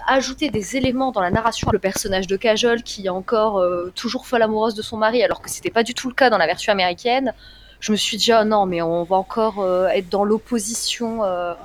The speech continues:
Ce qui m'a dérangé profondément, c'était qu'on opposait le pa-, le personnage de Kajol et celui de Karina, pas par rapport aux enfants, mais plus, je trouve davantage par rapport au ma-, à, à, à ce mari-là, quoi.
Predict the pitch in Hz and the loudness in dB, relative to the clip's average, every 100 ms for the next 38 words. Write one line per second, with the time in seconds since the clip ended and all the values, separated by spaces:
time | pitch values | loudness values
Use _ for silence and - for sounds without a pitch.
0 | - - - 240 240 262 247 269 - 262 | -12 -10 -2 0 2 2 2 0 -4 -6
1 | 254 240 302 285 247 - 214 214 254 226 | -2 -2 -2 -4 -10 -8 -6 -6 -6 -6
2 | 233 247 - 247 220 - 214 180 196 208 | -4 -4 -2 -4 -4 -4 -4 -4 -8 -8
3 | 240 233 233 240 240 220 190 202 - 226 | -4 -4 -2 0 2 0 -2 -10 -2 -2
4 | 220 226 277 - - - - 285 277 226 | 2 2 2 -2 -10 -4 0 2 4 4
5 | 247 208 202 214 - 311 262 196 - - | 4 0 0 0 2 2 2 -2 -2 -4
6 | - 233 - - 214 - - 285 247 247 | -4 -10 -12 -14 -8 -6 -2 2 4 4
7 | 247 285 302 - 202 190 202 196 208 208 | 2 2 0 2 0 0 -4 -2 -2 0
8 | 185 - - - 190 - 202 190 214 226 | 0 -2 -4 -4 -4 0 0 0 0 2
9 | 330 - 190 165 | 2 0 -4 -4